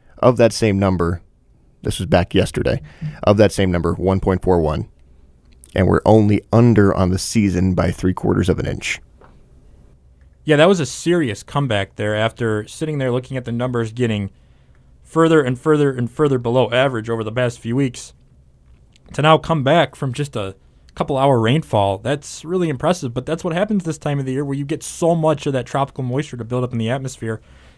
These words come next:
Speaker 2: It's gonna give.
Speaker 1: And it, it gave a lot for the southern half of the area, which now probably has a surplus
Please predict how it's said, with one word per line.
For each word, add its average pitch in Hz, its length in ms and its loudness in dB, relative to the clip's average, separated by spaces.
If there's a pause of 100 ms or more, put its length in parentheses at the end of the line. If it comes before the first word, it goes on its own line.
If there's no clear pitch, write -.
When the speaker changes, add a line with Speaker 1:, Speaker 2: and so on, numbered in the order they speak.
Speaker 2:
It's 190 160 -2
gonna 226 220 6
give. 156 460 4 (680)
Speaker 1:
And 101 420 2
it, 110 240 4 (340)
it 110 220 4
gave 123 260 8
a 123 60 6
lot 117 380 4
for 104 460 4
the 101 120 2
southern 127 360 2
half 120 180 0
of 98 80 -6
the 110 120 4
area, 113 300 4
which 98 200 -2
now 107 200 4
probably 104 320 2
has 95 120 0
a 95 40 -2
surplus 113 580 2